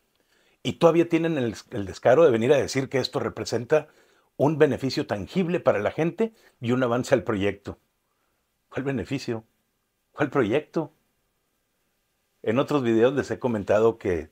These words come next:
las políticas tan retrógradas de este sexenio han actuado en detrimento de la economía de la población. La desaparición de puestos de trabajo formales y el incremento de los informales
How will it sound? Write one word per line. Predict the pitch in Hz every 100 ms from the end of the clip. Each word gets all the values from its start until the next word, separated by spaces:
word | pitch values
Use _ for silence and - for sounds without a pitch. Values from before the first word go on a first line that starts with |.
| -
las | 92 85
políticas | - 104 101 - 117
tan | 123 98
retrógradas | - 107 - 110 107 127 110 98
de |
este | 107 -
sexenio | 139 - - 104 113 - _ _
han | - 117
actuado | 127 - 113 117
en | 123
detrimento | 104 98 95 104 95
de | 101
la | 90
economía | - 90 87 87
de |
la | 87 -
población. | 98 110 - 196 _ _ _ _ _ _ _ _ _ _ _
La | 113 110
desaparición | 101 110 117 104 139 139
de |
puestos | 131 139 151 117
de |
trabajo | 104 104 110 143
formales | - 92 95 107 82 - _ _ _ _ -
y | 107
el | 95
incremento | 98 92 98 82 95 127 196
de | 123
los | 92
informales | 98 107 95 92 98 -